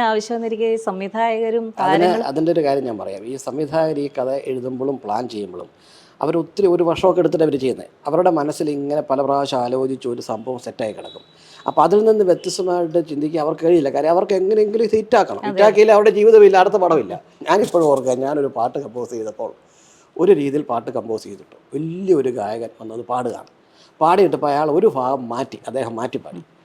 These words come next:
Speaker 2: ഉടനെ ഞാൻ, "അയ്യോ, കട്ട്, കട്ട്, കട്ട്, ഇതിങ്ങനെയാണല്ലോ ഇട്ടെ." ഉടനെ അദ്ദേഹം ആ ബൂത്തിൽ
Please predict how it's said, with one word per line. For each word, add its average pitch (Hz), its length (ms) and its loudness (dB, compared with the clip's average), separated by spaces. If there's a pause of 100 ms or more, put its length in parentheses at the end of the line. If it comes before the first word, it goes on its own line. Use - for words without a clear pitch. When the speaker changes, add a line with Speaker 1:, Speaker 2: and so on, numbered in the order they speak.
(180)
Speaker 2:
ഉടനെ 220 260 -2
ഞാൻ, 170 80 -4 (100)
"അയ്യോ, 196 140 -2 (300)
കട്ട്, 196 160 -4
കട്ട്, - 160 2
കട്ട്, - 140 -6 (120)
ഇതിങ്ങനെയാണല്ലോ 185 600 2
ഇട്ടെ." 117 160 -10 (580)
ഉടനെ 165 300 -2
അദ്ദേഹം 160 360 -2
ആ - 20 0 (460)
ബൂത്തിൽ 156 260 2